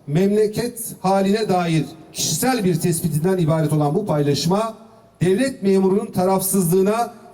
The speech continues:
gölge düşürmesi suçlaması yapılarak aslında ifade özgürlüğü de hiçe sayılmıştır. Yine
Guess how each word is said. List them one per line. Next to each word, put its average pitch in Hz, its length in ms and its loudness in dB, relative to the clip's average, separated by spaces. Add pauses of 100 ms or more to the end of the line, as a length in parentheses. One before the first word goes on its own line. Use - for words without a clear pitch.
gölge 196 420 2
düşürmesi 170 480 -2
suçlaması 160 480 0
yapılarak 156 480 0 (300)
aslında 185 720 -2 (240)
ifade 180 400 0
özgürlüğü 147 560 0
de 196 280 -2 (160)
hiçe 160 200 -2
sayılmıştır. 92 720 -4 (440)
Yine 202 440 0